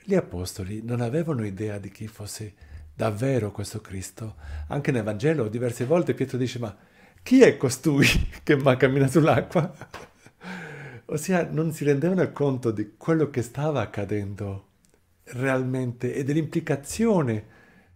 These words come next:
che questi momenti avrebbero avuto. E questo... e quando Cristo gli dice semplicemente, "Ecco,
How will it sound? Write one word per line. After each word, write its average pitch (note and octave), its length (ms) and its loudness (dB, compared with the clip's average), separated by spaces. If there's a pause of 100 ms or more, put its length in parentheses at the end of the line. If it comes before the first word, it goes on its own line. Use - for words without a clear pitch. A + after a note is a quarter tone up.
(120)
che D#3 200 -12
questi F#3 400 -2
momenti B2+ 840 -2
avrebbero C3+ 420 0
avuto. C3+ 600 -4
E - 160 -16
questo... C3 640 -2 (1000)
e - 100 -10
quando G3 240 -2
Cristo D#3 320 -2
gli A2+ 80 0
dice A2+ 520 -6
semplicemente, B2+ 800 -6
"Ecco, D3+ 540 -4